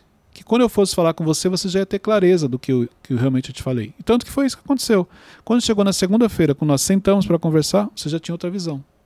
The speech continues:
Porque o sábado e o domingo aconteceram muitas coisas, você conversou com outras pessoas, então deu certo. Se eu tivesse falado na sexta, você não ia ter o entendimento que você teve na segunda.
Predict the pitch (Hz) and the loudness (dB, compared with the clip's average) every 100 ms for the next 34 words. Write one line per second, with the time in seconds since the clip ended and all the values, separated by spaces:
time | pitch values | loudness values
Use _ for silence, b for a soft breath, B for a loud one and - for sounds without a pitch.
0 | _ _ _ _ - 156 147 117 - - | _ _ _ _ -6 -2 -2 -2 -4 -2
1 | 165 160 165 180 170 196 220 170 151 160 | 0 4 2 2 2 2 2 0 0 0
2 | 147 147 185 - 190 202 165 139 156 160 | 2 0 -2 0 2 2 2 -4 -2 -2
3 | 165 - 196 180 165 139 196 190 - 196 | 0 0 0 0 -2 -2 0 0 4 4
4 | 214 - B B B B 160 - 151 156 | 2 -2 B B B B -6 0 0 0
5 | 170 _ - 147 170 - 147 - 202 196 | -6 _ -8 -4 -2 0 0 0 -2 0
6 | 202 - 190 175 165 170 - 202 220 - | 0 2 2 2 0 0 2 2 2 -2
7 | 143 B B B 143 - 175 214 220 202 | -4 B B B -2 2 2 4 4 4
8 | 180 170 180 175 170 165 175 - 185 196 | 2 0 0 -2 0 0 -2 -2 -2 -2
9 | 202 185 180 185 - 190 151 123 | 0 -2 -2 -4 -6 -4 -6 -8